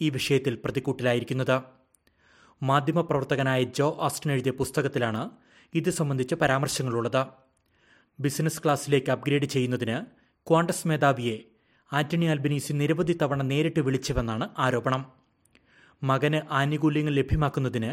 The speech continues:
അൽബനീസി ഇടപെട്ടതായും ആരോപണമുണ്ട്. എന്നാൽ തനിക്ക് ലഭിച്ച ആനുകൂല്യങ്ങളെല്ലാം വെളിപ്പെടുത്തിയിട്ടുണ്ടെന്ന് പ്രധാനമന്ത്രി പ്രതികരിച്ചു.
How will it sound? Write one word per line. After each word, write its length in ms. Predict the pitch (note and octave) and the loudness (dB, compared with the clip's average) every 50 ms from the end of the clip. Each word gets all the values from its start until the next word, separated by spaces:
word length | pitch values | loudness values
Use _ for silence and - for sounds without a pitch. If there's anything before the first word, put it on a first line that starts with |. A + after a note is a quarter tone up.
| A3 - - _ _ - _ _ _ - C#3 | -6 -10 -16 _ _ -20 _ _ _ -2 -2
അൽബനീസി 560 | C#3 C3+ C3 D#3 D3+ C#3+ C#3 - D3+ D3 - - | 0 0 0 -2 -2 -2 -2 -4 -6 -6 -6 4
ഇടപെട്ടതായും 680 | C3+ E3 D#3+ E3 - D#3 C3+ B2 A#2+ A#2+ E3 G#3 - - | 4 4 4 6 2 2 2 2 2 2 0 -2 -2 -2
ആരോപണമുണ്ട്. 680 | D3+ C3+ C3 B2+ C3 C3 B2+ A#2+ A#2+ A#2 A2+ B2+ C3+ C#3 - - _ _ _ _ _ _ _ _ _ _ _ _ _ | 0 2 2 2 2 0 0 -2 -2 0 0 0 0 0 -6 -16 _ _ _ _ _ _ _ _ _ _ _ _ _
എന്നാൽ 300 | C#3+ C#3 C3+ B2+ A#2 A#2+ D#3+ G#3+ - - _ _ _ _ _ _ _ _ | 0 0 2 2 0 0 -2 -6 -10 -16 _ _ _ _ _ _ _ _
തനിക്ക് 320 | E3 D#3+ E3 F#3 F3 - G3+ | 2 2 2 2 0 2 0
ലഭിച്ച 320 | F3+ E3+ - - - D#3+ D3 - - | 4 4 4 4 4 0 -2 0 -2
ആനുകൂല്യങ്ങളെല്ലാം 840 | C3+ C#3 C#3+ D#3 D3 D#3 D3+ D#3 D#3 D#3 C#3+ C#3 B2+ B2+ A#2+ A#2+ A2 | 0 0 0 2 2 4 2 4 2 4 2 4 4 4 2 2 2
വെളിപ്പെടുത്തിയിട്ടുണ്ടെന്ന് 840 | C3 C3 D3 C#3 F3 E3 E3+ - D3 - C3 B2 A2 G#2+ A#2 C#3+ A#3 - - _ _ _ _ _ _ - | 0 0 2 0 0 -2 0 -2 -4 -4 -4 -6 -6 -4 -6 -6 -8 -8 -16 _ _ _ _ _ _ -2
പ്രധാനമന്ത്രി 540 | C3 C3 D#3+ D3+ D3 C#3+ C3 B2+ A2+ - - | 2 4 4 4 4 2 0 0 -2 -2 -2
പ്രതികരിച്ചു. 600 | - D#3+ - C3 B2+ B2+ B2+ B2+ - C#3+ C#3 | -2 -2 0 0 0 0 0 0 0 -2 -2